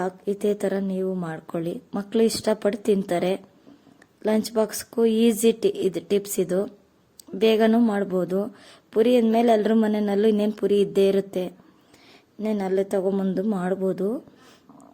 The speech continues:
ಅಷ್ಟು ಚೆನ್ನಾಗಿರುತ್ತೆ ನೋಡಿ. ಎಷ್ಟು ನೀಟಾಗಿ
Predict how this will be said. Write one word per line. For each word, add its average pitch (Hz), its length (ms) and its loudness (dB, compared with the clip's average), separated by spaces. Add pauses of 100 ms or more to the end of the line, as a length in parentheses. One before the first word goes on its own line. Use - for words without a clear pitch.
(160)
ಅಷ್ಟು 233 220 -8 (120)
ಚೆನ್ನಾಗಿರುತ್ತೆ 185 680 -6 (2500)
ನೋಡಿ. 190 220 -6 (140)
ಎಷ್ಟು - 300 -10 (140)
ನೀಟಾಗಿ 185 540 -6